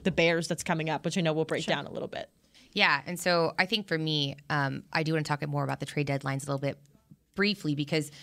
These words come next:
Speaker 3: the Cowboys did make a move, Jonathan Hankins, um, defensive tackle coming from the Raiders. I think that's gonna be an important addition to this team.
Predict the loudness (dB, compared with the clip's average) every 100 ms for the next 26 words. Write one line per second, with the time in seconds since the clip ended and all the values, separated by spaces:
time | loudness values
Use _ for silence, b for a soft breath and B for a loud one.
0 | B B -8 0 2 4 2 0 -4 -2
1 | 0 2 2 0 0 0 0 0 -2 -2
2 | -2 -2 -2 0 0 -2 -4 -6 -4 -4
3 | -4 -4 -6 -6 -6 -6 -4 -4 -2 -2
4 | -2 -4 -6 -4 -2 0 -2 -2 -6 B
5 | B B B -4 -2 -2 -2 -2 -2 -2
6 | -2 -2 -4 -4 -4 -4 -4 -6 -6 -6
7 | -4 -2 -2